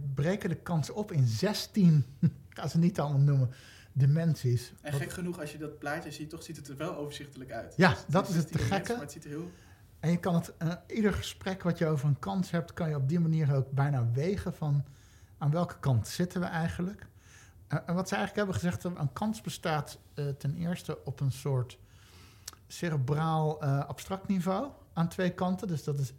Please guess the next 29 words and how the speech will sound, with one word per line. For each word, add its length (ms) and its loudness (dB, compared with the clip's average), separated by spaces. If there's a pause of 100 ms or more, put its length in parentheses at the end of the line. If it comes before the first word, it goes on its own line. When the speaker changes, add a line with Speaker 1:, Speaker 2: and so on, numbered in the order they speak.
Speaker 1:
en 180 2
de 80 4
visie 300 0
van 100 -4
het 160 0
bedrijf 280 4 (240)
en 140 2
de 60 4
behoefte. 480 2 (640)
En 140 0
er 100 2
is 100 0
een 160 2 (540)
groep 320 -2
dimensies, 680 4
zal 140 0
ik 100 -4
maar 220 4
even 120 4
zeggen, 340 2 (500)
die 200 2
fysiek 480 0
zijn. 400 2
En 140 -2
dan 120 2
gaat 300 -2
het 280 -2 (480)
over, 540 2 (160)
eh, 100 -8